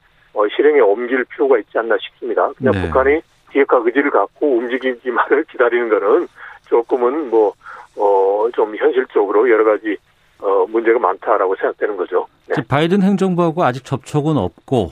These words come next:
Speaker 2: 이제 뭐
Speaker 1: 네.
Speaker 2: 여러 가지 외교적인 인사들이 다 정해지고 나면 그 이후에 여러 가지 접촉이라든가 이런 것들이 좀 필요할 것 같은데.
Speaker 1: 네, 네.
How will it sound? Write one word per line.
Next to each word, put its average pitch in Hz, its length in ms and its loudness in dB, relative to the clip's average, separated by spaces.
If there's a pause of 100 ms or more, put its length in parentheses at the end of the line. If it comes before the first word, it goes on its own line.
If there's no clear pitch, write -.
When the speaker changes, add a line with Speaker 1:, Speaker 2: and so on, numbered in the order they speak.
(120)
Speaker 2:
이제 127 360 0
뭐 120 140 -4
Speaker 1:
네. 123 60 4
Speaker 2:
여러 135 160 2
가지 113 680 -2
외교적인 131 540 0
인사들이 120 1300 -2
다 113 220 -2
정해지고 120 480 -2
나면 107 380 -2
그 127 140 -2
이후에 117 420 -4
여러 107 160 0
가지 113 360 -4 (280)
접촉이라든가 110 1120 -2
이런 120 180 -2
것들이 110 380 -4
좀 107 220 -4
필요할 143 320 -2
것 131 120 -10
같은데. 78 760 -6 (340)
Speaker 1:
네, 104 160 2
네. 82 120 -10